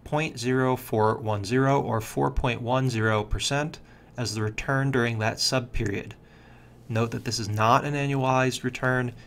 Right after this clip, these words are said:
it is the return from January one to April one. Since there are no other deposits for the rest of the year,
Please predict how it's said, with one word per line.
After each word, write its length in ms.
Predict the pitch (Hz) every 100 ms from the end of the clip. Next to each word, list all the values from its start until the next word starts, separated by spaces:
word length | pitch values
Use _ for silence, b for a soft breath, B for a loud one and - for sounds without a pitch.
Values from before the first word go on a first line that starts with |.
| B
it 60 |
is 120 | 120 104
the 80 |
return 360 | 107 - 127 120
from 200 | 117 110
January 420 | 113 113 113 113
one 340 | 110 107 101 104 B B
to 120 | - 143
April 280 | 135 113
one. 320 | 98 101 113 113 - - - - - - - - - - - - - - B B B -
Since 260 | - 135 -
there 180 | 147
are 80 | 139
no 200 | 127 160
other 200 | 185 180
deposits 540 | 139 131 131 123 120 -
for 120 | 117
the 80 | 104
rest 280 | 117 -
of 80 | 113
the 80 | 107
year, 360 | 110 104 107